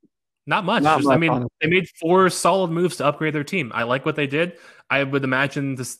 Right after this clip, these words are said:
Speaker 1: I would, I would predict that they will be back in the playoffs.
Speaker 2: Well, they, they did get rid of one guy who was kind of like, "Oh, that's, that sucks." I thought he was actually pretty good for them, and that he actually went to, uh,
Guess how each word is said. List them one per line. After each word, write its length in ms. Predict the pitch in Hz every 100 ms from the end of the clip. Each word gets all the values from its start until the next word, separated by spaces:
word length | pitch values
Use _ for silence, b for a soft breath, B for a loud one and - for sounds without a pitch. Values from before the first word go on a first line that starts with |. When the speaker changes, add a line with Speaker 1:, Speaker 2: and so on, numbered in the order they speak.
| -
Speaker 1:
I 80 | 139
would, 160 | 147 -
I 120 | 123
would 220 | 123 131 - _ _ _
predict 420 | - 156 131 131
that 120 | - 139
they 120 | 120
will 80 | 123
be 140 | 131
back 280 | 120 113 -
in 60 |
the 60 | 123
playoffs. 220 | 170 190
Speaker 2:
Well, 100 | 147
they, 120 | 160 170
they 300 | 190 160 185
did 240 | 208 240
get 140 | 208
rid 100 | 202
of 80 | 196
one 160 | 165 175
guy 240 | 139 127
who 140 | 139 139
was 240 | 139 131
kind 240 | - 151
of 140 | 139 127
like, 200 | 127 131
"Oh, 140 | 147
that's, 240 | 127 135 - -
that 160 | 139
sucks." 380 | - - 135 -
I 80 | 127
thought 260 | 135 131
he 60 | 127
was 120 | 127
actually 420 | 127 131 - 131
pretty 280 | 127 - 143
good 160 | 143 180
for 140 | -
them, 180 | 123 123
and 140 | 123
that 240 | 131 143 - _ _
he 100 | 143
actually 280 | 143 143 -
went 240 | 135 160 -
to, 320 | - 151 147
uh, 260 | 135 135